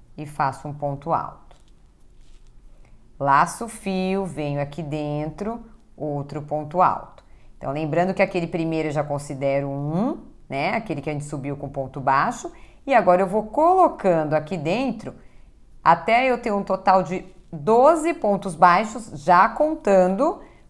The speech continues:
com aquele primeiro que a gente fez, tá? Então, sigam aí, ó,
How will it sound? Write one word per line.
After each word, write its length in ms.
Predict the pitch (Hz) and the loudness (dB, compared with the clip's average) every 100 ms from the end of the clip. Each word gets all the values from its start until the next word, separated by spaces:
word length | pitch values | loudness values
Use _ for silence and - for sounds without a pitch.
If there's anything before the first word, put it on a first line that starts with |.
| - | -2
com 200 | 196 190 | 4 4
aquele 320 | 190 190 185 | 4 0 -2
primeiro 440 | 233 233 190 180 | -4 0 0 0
que 80 | 185 | 0
a 40 | |
gente 240 | 180 - - | -4 -6 -10
fez, 380 | - 87 - - | -12 -12 -14 -8
tá? 520 | 147 135 214 330 - - - - | -4 0 0 -2 -8 -18 -20 -18
Então, 320 | 139 127 151 | -16 -8 -8
sigam 640 | 151 - 151 156 208 226 202 | -8 -10 -8 -4 -2 2 4
aí, 380 | 160 151 202 220 | 2 2 0 2
ó, 260 | 147 - | 2 2